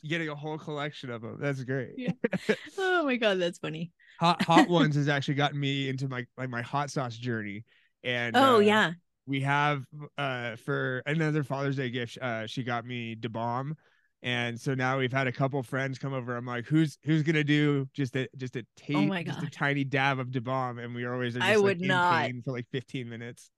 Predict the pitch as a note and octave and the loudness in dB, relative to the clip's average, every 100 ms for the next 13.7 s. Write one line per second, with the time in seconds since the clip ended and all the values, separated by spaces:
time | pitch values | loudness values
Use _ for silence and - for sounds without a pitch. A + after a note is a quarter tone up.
0 | - G3+ F#3 F3 E3+ E3+ D#3+ E3+ F3+ F3 | -10 0 2 2 0 0 0 2 0 -2
1 | E3+ D3+ C3 F#3 F3+ D3+ D#3 C3 F3 G#3+ | -4 -2 -2 0 -2 -2 -2 -2 2 2
2 | A3+ - G#3 - - - - C#4 - D4+ | 2 0 -2 -4 -14 -2 2 2 2 0
3 | - G4+ _ F#4 - _ _ _ D3 E3 | 0 -8 _ -6 -6 _ _ _ -2 0
4 | D#3+ E3+ G3+ F#3+ - C#3+ D3+ D#3+ D#3+ - | 2 2 0 -2 -2 -2 0 2 0 -2
5 | D#3+ D3+ D3 D3 D3+ D#3 C#3+ C3 B2+ B2+ | -2 0 2 4 4 4 2 2 0 0
6 | A#2+ - - - B2 A#2+ A#2 A2+ A2 C#3 | -4 -14 -18 -10 -6 -6 -6 -8 -10 -6
7 | C#3 B2 B2 C3 C3 C3+ C3+ C3 C3 C3 | -4 -4 -4 -6 -6 -6 -4 -2 0 0
8 | C3 B2+ A#2+ A#2 A#2 A#2 A2+ A2+ A2 - | -2 -4 -4 -4 -4 -6 -6 -6 -6 -10
9 | - - A#2+ A#2 - A#2+ C3 D3+ D3+ _ | -20 -12 -10 -10 -10 -10 -8 -10 -12 _
10 | _ _ _ _ _ _ _ _ _ _ | _ _ _ _ _ _ _ _ _ _
11 | _ _ _ - B3+ G4 G#4 F3+ E3+ - | _ _ _ -2 4 6 6 4 -2 2
12 | C4 C4 B3+ - A#3+ D4 D4+ - D#4 C4+ | 6 8 6 4 0 0 0 2 2 2
13 | _ _ - - G#3+ F#3 E3 | _ _ -18 0 2 2 -2